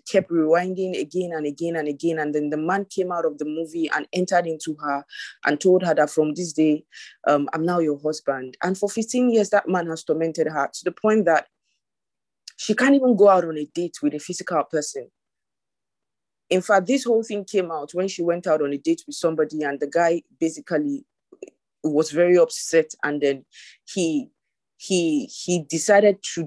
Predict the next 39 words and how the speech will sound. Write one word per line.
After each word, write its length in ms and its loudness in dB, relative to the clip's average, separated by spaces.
disgrace 520 2
her, 360 2
and, 380 -6
um, 440 -2
you 180 0
know, 340 2
she, 440 -4
she 160 -2
had 160 2
gotten 300 2
out 140 -2
of 100 0
a 80 2
bus 560 -2
somewhere 640 0
going 320 2
to 160 -2
work, 380 2
and 160 -2
he 120 -14
started 280 -4
pulling 280 0
her 200 -2
dress 280 -2
in 80 -4
the 60 -4
public. 500 -4
You 80 -4
know, 80 2
you 160 -2
see 160 -8
those 180 0
things 220 0
and 140 0
you 60 -2
feel 240 -2
like 180 2
the 60 -4
person 380 -4